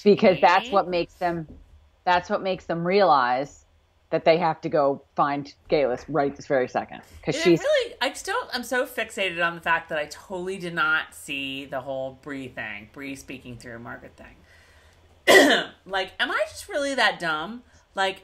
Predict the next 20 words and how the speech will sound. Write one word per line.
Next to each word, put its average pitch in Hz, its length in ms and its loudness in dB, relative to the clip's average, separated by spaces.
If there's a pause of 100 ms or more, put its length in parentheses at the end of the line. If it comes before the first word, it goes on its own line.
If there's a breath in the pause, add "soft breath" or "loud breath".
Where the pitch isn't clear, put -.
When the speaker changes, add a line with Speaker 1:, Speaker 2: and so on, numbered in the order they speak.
(140)
Speaker 2:
should 262 260 -8
she 339 220 -8
have, 262 180 -8
like, 220 340 -2
changed 214 300 -8
her 196 120 -6
voice 143 420 -6
a 262 60 -12
little 311 220 -4
bit, 339 540 0
or, 175 680 0
like, 156 240 -2
Speaker 1:
She 175 80 6
did. 156 80 6
Speaker 2:
changed 190 260 -8
her? - 160 -14
Speaker 1:
She 170 120 -2
did. 147 340 4
She - 120 -4
sounded, 165 520 4